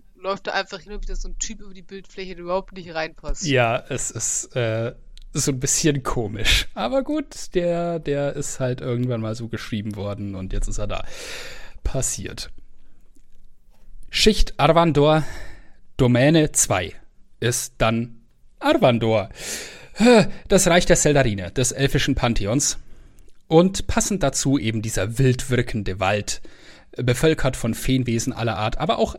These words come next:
Speaker 2: Aarakocra in den Wipfeln. Die Gottheiten hier sind gütiger, aber auch noch chaotischer als die des Olymps.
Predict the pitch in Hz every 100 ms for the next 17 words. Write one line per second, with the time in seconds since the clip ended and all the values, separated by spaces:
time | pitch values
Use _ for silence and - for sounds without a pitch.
0 | - 143 110 - 226 - - 170 - -
1 | 120 110 160 196 - - - - - -
2 | - - - - - - - 139 139 196
3 | 196 208 180 147 185 147 - 160 196 208
4 | 214 233 196 - - 214 277 302 302 302
5 | 285 - - 185 233 285 - - 233 302
6 | - 160 120 120 - - 120 - 151 101
7 | - -